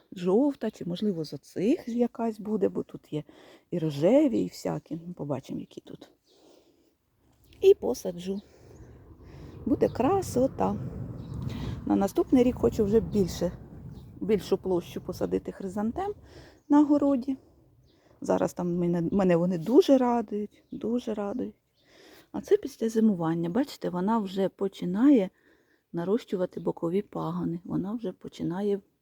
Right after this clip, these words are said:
формувати кульку. Отак. Так що я такого, і такої думки: краще спробувати обпектися на власному досвіді, ніж послухати і не зробити, а потім думати: «А можливо, б у мене вийшло».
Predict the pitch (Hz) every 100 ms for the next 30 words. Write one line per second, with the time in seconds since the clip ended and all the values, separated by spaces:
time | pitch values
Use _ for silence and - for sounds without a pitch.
0 | _ _ _ 160 165 147 165 - - _
1 | - 165 160 - _ _ _ _ _ _
2 | - 196 - 190 _ - _ _ _ -
3 | _ _ _ _ _ _ - 185 - 247
4 | 269 - - - _ - - 185 196 -
5 | _ - 180 - 175 165 170 - _ 180
6 | 202 202 170 160 160 165 - - 175 -
7 | - - 175 160 165 - 165 - 165 -
8 | 165 - 165 156 156 156 160 160 165 180
9 | 262 262 240 247 _ _ _ - _ _
10 | _ - 180 185 - - - 175 196 202
11 | 175 - - - 160 165 - 165 254 -
12 | 175 180 - 165 160 165 170 - - 190
13 | 226 294 233 214 220 214 190 202 - -